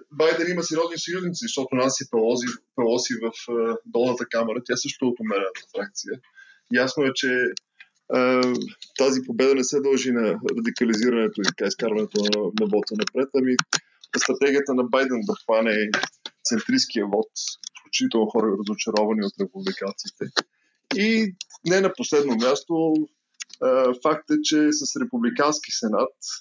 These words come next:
а, ако се прокарват каквито и да е инициативи, а, с, с законодателната власт, това трябва да върви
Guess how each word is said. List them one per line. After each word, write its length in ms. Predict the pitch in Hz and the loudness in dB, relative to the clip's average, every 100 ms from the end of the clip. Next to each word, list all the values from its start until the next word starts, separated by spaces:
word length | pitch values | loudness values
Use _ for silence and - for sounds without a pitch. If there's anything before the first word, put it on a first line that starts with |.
| _ _ _ _ _ _ _ - | _ _ _ _ _ _ _ -2
а, 340 | 131 131 127 123 | 2 4 4 0
ако 160 | 127 | -2
се 160 | 135 123 | -6 -2
прокарват 480 | 117 143 147 151 151 | 0 2 4 2 0
каквито 340 | - 156 151 | -6 -8 -2
и 60 | 131 | 2
да 160 | 123 131 | 2 2
е 60 | |
инициативи, 580 | 123 - 104 - 120 104 101 - _ - _ _ - _ _ | 0 -2 -4 2 4 4 0 -6 _ -20 _ _ -20 _ _
а, 420 | - 120 123 120 117 | 0 4 4 4 2
с, 240 | - 120 | -2 -4
с 260 | - 113 104 | -2 -2 -4
законодателната 720 | 104 110 110 110 113 101 101 | -4 2 2 4 0 0 0
власт, 460 | 113 147 147 - _ _ | 2 2 0 -10 _ _
това 160 | 139 127 | -2 2
трябва 340 | 135 135 135 | 2 4 4
да 140 | 131 120 | 2 2
върви 240 | 120 | 0